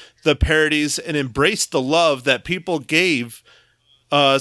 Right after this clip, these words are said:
the Star Wars franchise. Like, there's an entire series that Family Guy did that's nothing but dick and fart jokes of Star Wars, and they made each of the original trilogy films in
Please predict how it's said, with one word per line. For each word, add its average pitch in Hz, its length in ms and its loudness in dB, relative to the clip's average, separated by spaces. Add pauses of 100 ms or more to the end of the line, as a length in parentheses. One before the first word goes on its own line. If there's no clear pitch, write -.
the 156 140 -2
Star 185 220 2
Wars 196 180 -2
franchise. 190 640 -4 (400)
Like, 156 480 0
there's 190 320 2
an 220 80 0
entire 202 500 0
series 190 580 -2
that 139 360 0 (260)
Family 190 440 -2
Guy 139 240 2
did 120 520 -2 (560)
that's 135 600 0 (480)
nothing 190 480 0
but 139 300 2 (580)
dick 180 240 2
and 143 120 -4
fart 165 300 0
jokes 120 460 0
of 139 240 -6
Star 170 280 2
Wars, 104 240 -4
and 143 200 -4
they 151 80 2
made 147 260 2
each 156 480 -2 (100)
of 151 200 0
the 156 320 0 (340)
original 165 480 0
trilogy 139 540 -2
films 156 600 -4
in 151 380 -4